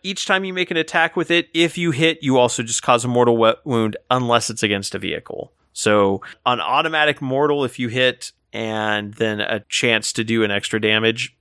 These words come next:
is great. You have the Troop, which, uh, is their appropriately Troop choice, although different spelling. And this is where having the Harlequin's Kiss, Embrace, and Caress gets a little weird, because you can have,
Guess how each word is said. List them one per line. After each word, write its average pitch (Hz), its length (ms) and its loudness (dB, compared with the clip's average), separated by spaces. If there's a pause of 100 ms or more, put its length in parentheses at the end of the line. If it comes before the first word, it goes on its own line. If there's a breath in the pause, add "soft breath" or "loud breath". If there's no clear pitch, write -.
(140)
is 104 280 -2
great. - 420 -10 (600)
You 151 140 -4
have 156 320 0
the 156 160 -14
Troop, 262 480 -2 (380)
which, 139 720 0
uh, 123 320 4 (100)
is 131 320 -2
their 131 380 2 (200)
appropriately 123 760 0
Troop - 320 -2
choice, 135 420 0
although 104 160 -4
different 98 300 -8
spelling. 98 420 -6 (340 soft breath)
And 147 200 0
this 208 180 2
is 196 80 -4
where 175 240 2
having 151 640 -2 (140)
the 131 160 -4
Harlequin's 143 520 0
Kiss, 160 320 0 (220)
Embrace, 135 720 0
and 113 340 0
Caress 131 640 0 (160 soft breath)
gets 175 260 0
a 170 60 6
little 156 420 2
weird, 160 380 2
because 143 540 0
you 160 240 -10
can 180 180 -2
have, 139 720 0